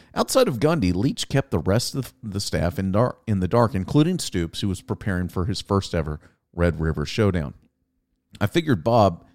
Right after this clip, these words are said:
had enough problems, and we just let Bob go ahead and deal with some Bob stuff," Leach said. "It was really me and Cale. You couldn't tell too much, because if you did, it would get out of the bag,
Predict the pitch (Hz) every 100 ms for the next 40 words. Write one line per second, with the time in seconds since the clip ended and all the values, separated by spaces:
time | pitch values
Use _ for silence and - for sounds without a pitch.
0 | _ - 95 87 104 - 92 76 73 73
1 | - 80 87 87 90 104 92 - 87 76
2 | 87 87 85 78 80 85 82 82 - -
3 | 98 80 73 85 85 78 - - - -
4 | 82 76 - 64 - - _ _ _ _
5 | 117 123 131 175 143 117 107 - 107 85
6 | - _ _ _ _ _ - 82 123 139
7 | - 127 113 123 107 101 90 - - -
8 | 87 92 87 85 95 139 147 117 95 87
9 | 95 90 80 - 113 120 117